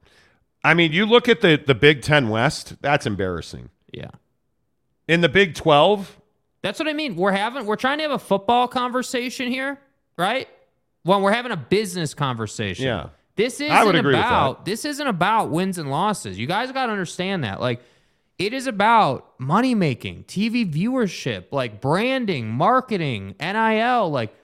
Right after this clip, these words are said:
Speaker 2: that's what this is about. This isn't about whether Northwestern's winning a championship anytime soon, right? What is it about with Northwestern? Hey,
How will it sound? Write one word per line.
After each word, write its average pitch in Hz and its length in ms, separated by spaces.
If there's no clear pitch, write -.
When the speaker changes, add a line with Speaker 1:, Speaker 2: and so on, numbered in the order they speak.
Speaker 2:
that's 214 260
what 330 120
this 208 220
is 139 80
about. 135 600
This 214 220
isn't 285 260
about 165 480
whether 151 280
Northwestern's 151 800
winning 151 260
a 127 80
championship 151 720
anytime 98 440
soon, 82 360
right? 185 300
What 175 240
is 269 140
it 262 80
about 226 280
with 208 80
Northwestern? 208 760
Hey, 185 360